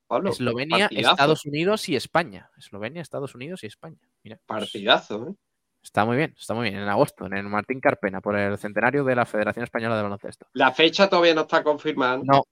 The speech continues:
Speaker 2: parece que no.
Speaker 1: Solo,
Speaker 2: Duros
Speaker 1: solo el
Speaker 2: partidos
Speaker 1: mes.
Speaker 2: para el Málaga, dicen la opinión de Málaga, y la mayoría de sus rivales directos en la lucha por la salvación. Málaga, Ponferradina, Racing de Santander e Ibiza tienen partidos ante equipos de la parte alta de la tabla y el que consiga ganar dará un, un salto importante.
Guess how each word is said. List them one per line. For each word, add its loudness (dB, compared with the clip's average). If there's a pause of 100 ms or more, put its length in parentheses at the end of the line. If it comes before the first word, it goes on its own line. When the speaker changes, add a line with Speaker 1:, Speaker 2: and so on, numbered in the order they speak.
(140)
Speaker 2:
parece -4
que -2
no. -10
Speaker 1:
Solo, 2
Speaker 2:
Duros 8 (200)
Speaker 1:
solo 4
el 4
Speaker 2:
partidos 6
Speaker 1:
mes. -20
Speaker 2:
para 8
el 2
Málaga, 6
dicen -8
la 0
opinión -8
de -4
Málaga, 4
y -4
la 2
mayoría 2
de 2
sus -2
rivales -2
directos 0
en -4
la 4
lucha 0
por 2
la 4
salvación. 0 (500)
Málaga, 4
Ponferradina, 2
Racing 2
de -4
Santander -2
e 0
Ibiza 0
tienen -6
partidos 2
ante -2
equipos -2
de 0
la 6
parte 2
alta 2
de 4
la 4
tabla 2 (420)
y -10
el -8
que -6
consiga 2
ganar 4
dará 6
un, -6
un -14
salto 2
importante. -2